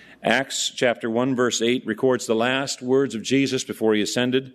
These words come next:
back to heaven. He said, "But you will receive power when the Holy Spirit has come upon you, and you will be my witnesses in Jerusalem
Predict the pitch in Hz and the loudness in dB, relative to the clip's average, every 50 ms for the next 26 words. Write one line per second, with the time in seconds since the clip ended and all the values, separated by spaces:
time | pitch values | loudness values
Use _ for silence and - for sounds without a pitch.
0 | - - - - - - - - - _ - - 123 135 127 - 135 117 127 135 | -20 -20 -20 -20 -20 -20 -20 -20 -12 _ 0 2 2 2 2 -2 -4 0 2 2
1 | 135 147 143 131 117 - 131 120 113 110 - - 139 151 160 160 143 139 131 - | 2 2 0 -4 -2 -2 -2 0 0 -2 -2 2 2 2 2 2 2 2 0 0
2 | - 131 120 110 - - 135 165 160 143 110 98 98 107 123 120 - - - _ | 0 0 -2 -2 -4 -4 -2 0 0 2 2 2 2 2 0 -4 -12 -20 -20 _
3 | - - - - _ - 101 104 104 101 104 135 151 151 160 156 - 156 156 151 | -20 -20 -20 -14 _ -2 0 2 2 4 4 2 2 2 0 -2 0 0 0 2
4 | 139 139 127 - - 147 139 139 131 - - 131 127 113 107 104 107 110 117 120 | 2 0 -2 -2 -2 -2 0 0 -2 -2 -2 -2 0 0 2 2 2 2 2 0
5 | 107 101 101 110 117 113 107 110 110 107 107 104 101 104 127 135 135 139 127 - | 0 0 0 2 2 2 2 2 2 2 2 2 2 0 0 0 0 -4 -4 -2
6 | - 120 - 90 107 110 98 87 92 95 98 127 151 156 - - 160 170 175 185 | -2 -4 -2 -2 -2 -2 -2 0 -2 0 2 2 2 2 0 -2 0 -2 -2 -2
7 | 185 | -4